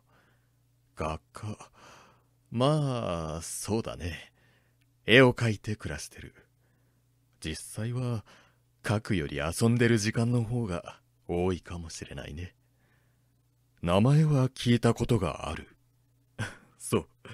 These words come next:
それはありがとう。それがお世辞じゃないといいんだけど。何か質問はあるかな？これから僕とずっと顔を突き合わせているわけだから、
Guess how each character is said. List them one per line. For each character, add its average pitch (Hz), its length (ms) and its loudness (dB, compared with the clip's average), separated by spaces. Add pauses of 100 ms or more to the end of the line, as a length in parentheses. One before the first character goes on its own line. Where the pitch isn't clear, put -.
(520)
そ - 200 4
れ 135 80 8
は 127 200 8
あ 113 60 8
り 120 80 6
が 107 100 0
と 87 80 -10
う。 78 120 -8 (840)
そ - 200 -6
れ 95 120 2
が 101 200 -2
お 90 100 0
世 127 160 2
辞 123 120 0
じ 120 120 0
ゃ 120 60 2
な 90 160 0
い 117 80 -4
と 117 240 -8
い 82 100 -6
い 78 40 -6
ん 71 100 -10
だ - 120 -16
け - 120 -20
ど。 120 80 -12 (1600)
何 127 240 6
か 98 340 4
質 - 240 -6
問 131 220 2
は 120 220 0
あ 110 60 2
る 101 80 -4
か - 140 -16
な？ - 220 -14 (1300)
こ 107 120 6
れ 110 100 10
か 117 120 4
ら 107 100 8
僕 107 240 2
と 80 140 -4
ず 90 140 -4
っ 85 60 -6 (120)
と 120 140 -6
顔 104 340 -2
を 101 80 -4
突 - 180 -14
き 98 160 -4
合 107 80 2
わ 113 80 0
せ - 140 -6
て 87 100 -6
い 78 100 -6
る 78 140 -6
わ 80 160 -6
け - 100 -8
だ 73 120 -10
か 76 160 -14
ら、 67 280 -14